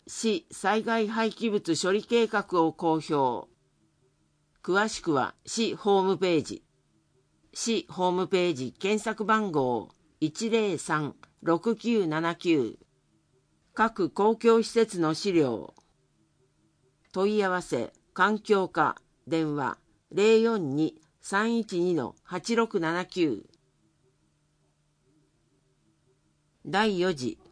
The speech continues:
国分寺市農業振興計画、国分寺市農業基本構想の公表。二次元コードがあります。内容、農業振興を目的とする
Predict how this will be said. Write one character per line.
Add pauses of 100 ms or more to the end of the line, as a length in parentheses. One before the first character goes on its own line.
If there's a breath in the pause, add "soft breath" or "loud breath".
(120)
国
分
寺
市
農
業
振
興
計
画、 (640 soft breath)
国
分
寺
市
農
業
基
本
構
想
の
公
表。 (1500)
二
次
元
コ
ー
ド
が
あ
り
ま
す。 (840)
内
容、 (460)
農
業
振
興
を
目
的
と
す
る